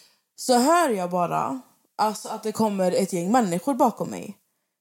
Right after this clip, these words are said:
Och det är ganska lugnt område, som sagt. Alltså, det är inte så mycket rörelser här. Det är, i somrarna så är det mycket barnfamiljer, men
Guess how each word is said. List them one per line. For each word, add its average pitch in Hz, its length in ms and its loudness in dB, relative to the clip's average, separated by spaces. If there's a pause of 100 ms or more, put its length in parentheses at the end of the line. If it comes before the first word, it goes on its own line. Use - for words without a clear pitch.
(420)
Och 214 100 4
det 233 80 0
är 262 40 0
ganska 294 300 2
lugnt 269 380 2
område, 170 360 2
som 170 160 -2
sagt. 170 220 -6
Alltså, 190 160 0
det 185 100 -2
är 220 40 2
inte 254 240 -2
så - 140 -8
mycket 202 320 -2
rörelser 185 500 4
här. - 220 -4 (520)
Det 202 100 -2
är, 269 300 -2
i 233 40 -2
somrarna 226 520 0
så 311 120 0
är 294 60 4
det 269 80 2
mycket 262 280 -2
barnfamiljer, 202 680 0
men 185 280 0